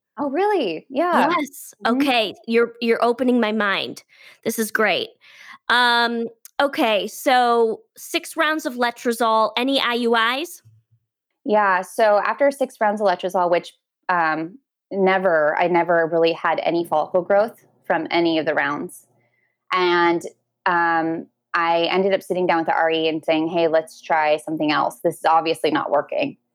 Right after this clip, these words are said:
Speaker 1: And he wouldn't do something else, so I left. I found a du-, <laughs> a new R E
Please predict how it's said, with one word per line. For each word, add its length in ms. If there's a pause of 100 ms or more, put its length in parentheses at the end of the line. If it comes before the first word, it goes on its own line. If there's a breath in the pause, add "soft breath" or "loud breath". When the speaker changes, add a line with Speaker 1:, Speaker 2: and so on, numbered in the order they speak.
(420)
Speaker 1:
And 420
he 220
wouldn't 400 (560)
do 140
something 320
else, 180
so 100
I 120
left. 400 (120)
I 120
found 260
a 100
du-, 220
<laughs> 500 (140)
a 160
new 220
R 240
E 360